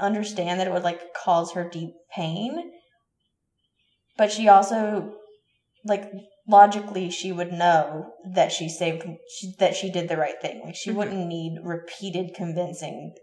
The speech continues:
Speaker 1: that opening the door was the right thing. Except for, I feel like, Jaha's continual, like, beating down of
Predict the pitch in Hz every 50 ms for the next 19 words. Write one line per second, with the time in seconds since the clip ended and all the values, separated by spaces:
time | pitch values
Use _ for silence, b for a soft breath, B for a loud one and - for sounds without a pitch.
0 | 160 156 151 151 139 - - - - - - - - _ _ _ _ _ _ _
1 | _ _ _ _ _ _ _ _ - 180 180 180 185 175 165 160 156 147 156 151
2 | 147 131 120 - - 160 - - - - - - - - - - - b b b
3 | b b b _ _ _ _ _ _ _ - 180 - - - 233 233 233 226 -
4 | - - - 269 262 - - 233 220 214 220 208 202 185 175 - 196 175 170 180
5 | 185 185 175 175 175 170 170 175 - - - - _ _ - - 233 208 185 -
6 | - 208 185 190 190 185 185 185 180 175 170 170 160 160 165 170 165 - 180 175
7 | 180 170 180 170 165 165 165 160 156 151 165 160 156 156 160 165 170 165 185 B
8 | B B B B B B - - 170 160 156 160 180 185